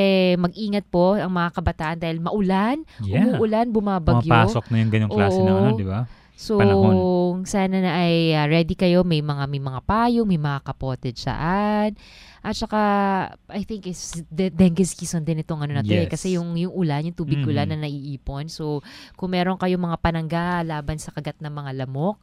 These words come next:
Speaker 1: maglinis ng paligid.
Speaker 2: Maglinis talaga. Yun talaga yung
Speaker 1: Oo.
Speaker 2: ano dun eh. Ako kahapon yung ulan talaga. Makita ko yung sa may mga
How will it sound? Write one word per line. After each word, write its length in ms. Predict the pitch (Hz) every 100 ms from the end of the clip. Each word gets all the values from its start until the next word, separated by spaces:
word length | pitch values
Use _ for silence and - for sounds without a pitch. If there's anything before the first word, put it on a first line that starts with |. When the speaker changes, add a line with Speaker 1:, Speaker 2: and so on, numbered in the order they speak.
| - - - 151
Speaker 1:
maglinis 480 | 151 156 170 170
ng 160 | 175 156
paligid. 400 | - 151 165 127
Speaker 2:
Maglinis 320 | 139 143 143
talaga. 320 | - 120 104
Yun 160 | 101 110
talaga 220 | 165 147
yung 160 | 113 107
Speaker 1:
Oo. 80 | 101
Speaker 2:
ano 100 | 98
dun 180 | 95 127 98
eh. 80 | 95 - _
Ako 160 | 139 143
kahapon 400 | 139 131 147 147
yung 80 |
ulan 320 | 131 120 117 110
talaga. 240 | 107 107
Makita 400 | 117 117 113 113
ko 80 | 117 113
yung 240 | 107 123 120
sa 80 | 113
may 160 | 110
mga 240 | 110 107